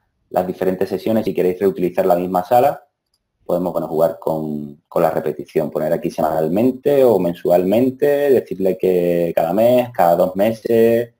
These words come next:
en fin, esto podemos jugar como, como queramos. Esto, eh, podéis adaptar a lo que, a lo que queráis.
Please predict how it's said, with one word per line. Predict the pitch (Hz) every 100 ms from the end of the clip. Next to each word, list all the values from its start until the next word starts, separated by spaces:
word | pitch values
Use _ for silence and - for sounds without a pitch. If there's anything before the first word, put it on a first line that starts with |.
| _ _ -
en | 90
fin, | 98
esto | 92 -
podemos | 117 110 110
jugar | 104 113 -
como, | 104 95 90
como | 87 85
queramos. | 85 85 85
Esto, | - 101 98 - _ _ _ _ _ _ _ -
eh, | 85 85 82 85 90 _
podéis | 85 90
adaptar | 92 85 - 95 90 - _ _
a | 87
lo | 82 78
que, | 82 80
a | 78
lo | 78
que | 80
queráis. | 78 82 76 76